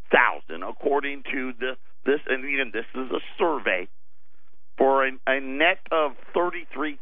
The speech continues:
thousand. Now, that area is what they say is typically has better paying jobs. Okay, so these jobs normally pay above the minimum wage.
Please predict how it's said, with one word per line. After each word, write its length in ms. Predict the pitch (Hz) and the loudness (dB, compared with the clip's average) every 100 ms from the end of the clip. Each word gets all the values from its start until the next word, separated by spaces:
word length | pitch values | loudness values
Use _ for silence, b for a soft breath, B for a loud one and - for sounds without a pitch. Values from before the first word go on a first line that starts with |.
| - | 6
thousand. 420 | 120 98 - - - | 8 8 2 -6 -2
Now, 240 | 131 127 - - - - - | 2 2 0 -4 -6 -6 -4
that 380 | - 123 170 226 - - | -2 4 6 6 0 2
area 460 | 160 143 101 95 123 - - - - - | 6 6 4 -2 -6 -6 -6 -6 -6 -4
is 260 | 143 139 117 | -4 -4 -2
what 160 | 139 139 | -2 -2
they 200 | 143 139 - | -2 -4 -2
say 320 | 151 143 135 139 | 2 4 4 2
is 260 | 131 123 - - | 0 -2 -4 0
typically 600 | 196 202 214 202 151 151 143 | 0 4 2 2 -2 -2 2
has 320 | 147 139 131 - - - - - - - - - - - - - - - | 4 6 4 -2 -6 -6 -6 -6 -6 -6 -6 -6 -6 -6 -6 -6 -6 -6
better 320 | 220 160 147 143 | 4 8 8 4
paying 340 | 135 120 101 | 0 -2 -2
jobs. 200 | 82 - - - - - - - | -2 -2 -6 -8 -8 -6 -4 0
Okay, 180 | 101 101 | 0 2
so 100 | 107 | 0
these 200 | 117 127 - | 0 -4 0
jobs 300 | 131 123 113 110 120 | 4 4 0 -4 2
normally 420 | 127 131 135 127 | 2 2 -2 -2
pay 520 | - 113 110 110 110 - - - - | 0 2 2 2 -2 -4 -6 -6 2
above 380 | 104 107 131 123 - | 2 4 4 4 0
the 80 | 117 | 0
minimum 640 | 113 107 104 101 98 95 | 0 0 -2 -2 -2 0
wage. 220 | 92 - | 0 0